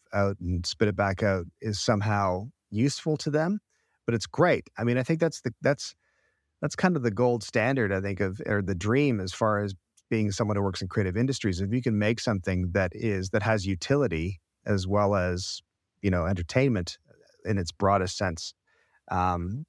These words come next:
then that's kind of it. I mean, you, you've kind of, it doesn't get much better than that. And that's kind of where I've been lucky enough to sort of find myself for the most part, is I'll do lots of silly stuff, but sometimes I'll do stuff that has a little bit of an underlying message or some, or has some pretty direct messaging,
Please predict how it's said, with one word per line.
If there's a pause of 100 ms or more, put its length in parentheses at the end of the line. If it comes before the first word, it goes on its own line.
then
that's
kind
of
it.
I
mean,
you,
you've
kind
of, (100)
it
doesn't
get
much
better
than
that. (380)
And
that's
kind
of
where
I've
been
lucky
enough
to
sort
of
find
myself (120)
for
the
most
part, (500)
is
I'll
do
lots
of
silly
stuff,
but
sometimes
I'll
do
stuff
that
has
a
little
bit
of
an
underlying
message
or
some,
or
has
some
pretty
direct
messaging,